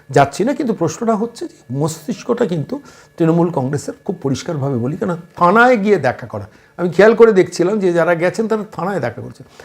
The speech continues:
আচ্ছা, কোনো থানার অফিসারের সঙ্গে দেখা করলে কি প্রধানমন্ত্রীর সঙ্গে অ্যাপয়েন্টমেন্ট পাওয়া যায়? এটা তো স্বাভাবিক যুক্তিবোধ বলে। এ রাজ্যে বিজেপির যারা আহ, সর্বোচ্চ কর্তৃত্বে আছেন ডক্টর সুকান্ত মজুমদার, তার সঙ্গে অ্যাপয়েন্টমেন্ট করে তার through দিয়ে একটা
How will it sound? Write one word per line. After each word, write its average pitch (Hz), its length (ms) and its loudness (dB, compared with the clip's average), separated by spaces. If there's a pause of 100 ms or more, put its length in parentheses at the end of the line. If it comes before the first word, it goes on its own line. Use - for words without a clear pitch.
আচ্ছা, - 140 2
কোনো 220 200 4
থানার 214 420 -2
অফিসারের 190 380 -2
সঙ্গে 196 240 -8
দেখা 135 240 -2
করলে 175 180 -2
কি 165 180 -6 (240)
প্রধানমন্ত্রীর 170 460 2
সঙ্গে 160 180 -6
অ্যাপয়েন্টমেন্ট 190 420 0
পাওয়া 95 160 -2
যায়? 131 160 -2
এটা 147 120 -4
তো - 160 -6 (220)
স্বাভাবিক 214 500 2
যুক্তিবোধ 165 540 0
বলে। 101 240 -8 (340)
এ 143 100 0
রাজ্যে 156 280 2
বিজেপির 143 420 -4
যারা 151 320 -2 (340)
আহ, 147 300 -4
সর্বোচ্চ 135 440 -4
কর্তৃত্বে 170 540 -2
আছেন 190 260 0
ডক্টর 165 220 -4
সুকান্ত 165 360 -4
মজুমদার, 190 300 -2
তার 165 180 -4
সঙ্গে 165 240 -6
অ্যাপয়েন্টমেন্ট 175 520 -4
করে 214 160 0
তার 156 300 -6
through 190 180 -8
দিয়ে 208 120 0
একটা 202 180 -6